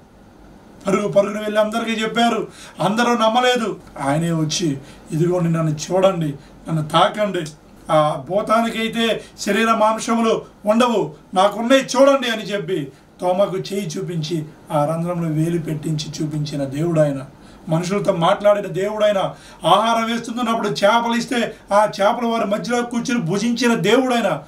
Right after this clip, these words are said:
చూసారా ఎన్ని సాక్ష్యాలు చూపించాడు ఆయన.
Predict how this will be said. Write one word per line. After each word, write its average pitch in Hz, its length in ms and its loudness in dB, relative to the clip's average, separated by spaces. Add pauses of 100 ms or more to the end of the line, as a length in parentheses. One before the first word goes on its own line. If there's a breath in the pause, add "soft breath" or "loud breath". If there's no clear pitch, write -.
(400 loud breath)
చూసారా 170 260 -4
ఎన్ని 185 360 -4
సాక్ష్యాలు 190 520 -2
చూపించాడు 156 580 -2
ఆయన. 143 420 -2